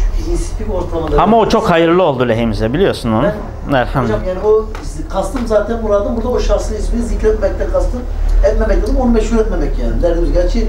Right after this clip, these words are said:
Speaker 2: Yok.
Speaker 1: zaten bilen
Speaker 2: Yok.
Speaker 1: biliyor onu.
Speaker 2: Sonra biz zaten o kardeşle hani ahlakıyla, edebiyle tekrar oturduk. Yine konuştuk. Belki dinlemişsinizdir, onu da kaydettik. Ben Konya'ya gittim ama ben yani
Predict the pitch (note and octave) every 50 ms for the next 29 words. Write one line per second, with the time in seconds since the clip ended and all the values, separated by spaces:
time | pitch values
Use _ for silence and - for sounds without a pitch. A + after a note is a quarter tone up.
0 | - C#3+ B2+ A#2 - - - - G#3+ A#3+ A#3+ - - A3+ A#3 A#3+ G#3+ B3+ A3 A3
1 | A3+ A#3+ G3+ F#3 D3 C#3 - - - - B3 B3 A#3+ A3+ A3+ G3+ F#3+ G#3+ G3+ G3+
2 | G#3+ G3 G3 F#3 - F#3 E3 D#3 D3 E3 C#3+ - C#3 C3 B2+ C3 - C3+ C3 B2
3 | A#2 - - - - - C3 C3 B2 B2+ B2+ B2+ B2 - C3 B2 A#2+ A#2+ A#2+ A#2
4 | A#2 A#2+ A#2+ A2 - A#2+ - - A2+ A2+ G#2+ - - G#2 G2 G#2+ G#2 G2+ - D3+
5 | D#3 C#3 A2 - G#2+ G#2+ G#2+ G#2 - - C3 D#3 E3+ D#3 D3 - C#3+ D3 C#3 C#3
6 | C#3+ D3 D3 - B2 A#2 G#2+ G#2+ G#2 G#2 B2+ C3 A#2+ G#2+ - G#2+ G#2 G2+ G2+ G2
7 | - G#2 G2+ - - - - - - - - - D3 D#3 D#3 D#3 - F3 E3+ D#3+
8 | D3+ D3+ C#3 B2 - - A#2+ - - B3 B3 - - - - - - - - -
9 | - - - - - - - - - - - - - - - - - - - C3
10 | E3+ F#3+ G3+ - - D#3+ D#3 E3 F3 F#3 F#3+ F#3+ -